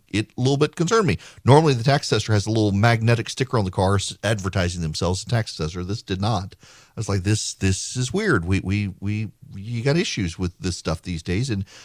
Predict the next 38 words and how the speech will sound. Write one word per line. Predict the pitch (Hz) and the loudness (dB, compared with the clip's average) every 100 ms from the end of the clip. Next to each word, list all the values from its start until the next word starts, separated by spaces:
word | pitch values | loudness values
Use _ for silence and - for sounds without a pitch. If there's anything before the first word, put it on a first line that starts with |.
| - | -10
uh, | - 101 | 0 0
you | 98 107 | 0 -2
can't | - 151 | -2 -2
just | 131 147 - | 0 -2 2
rely | 117 95 92 117 | 4 4 4 4
on | 117 | 2
nine | 117 117 127 | 2 2 2
one | 127 143 | 2 0
one." | 214 160 - _ _ _ _ _ _ _ _ _ _ _ _ _ _ _ _ _ _ - - | -2 -4 -8 _ _ _ _ _ _ _ _ _ _ _ _ _ _ _ _ _ _ -20 -2
And | 117 | 4
you | 117 107 | 4 4
can't | 156 - | 0 4
rely | 120 107 127 | 6 6 6
on | 131 | 4
the | 107 | 4
government, | 110 156 151 98 | 6 8 8 6
it's | 92 | 4
clear, | - 151 156 | 0 0 0
to | 101 | 0
get | 104 | -4
clear | - 131 127 | -4 -2 0
scientific | 120 117 120 117 127 123 - | 2 2 2 4 2 0 0
health | 123 139 135 | 2 2 0
advice | 95 87 87 | 0 2 0
from | - 90 | 0 0
them | 95 127 | 0 0
because | 110 98 | 0 0
they're | 98 | 0
so | 110 | -2
worried | 117 110 117 | 0 2 2
about | 113 | 2
the | 107 | 2
wokes | 101 117 - | 2 2 0
canceling | - 107 107 80 | -6 -4 -2 -2
them. | 78 92 | -2 -2
It's | - | -6
a | - | -6
problem. | 90 85 - - | -6 -6 -8 -20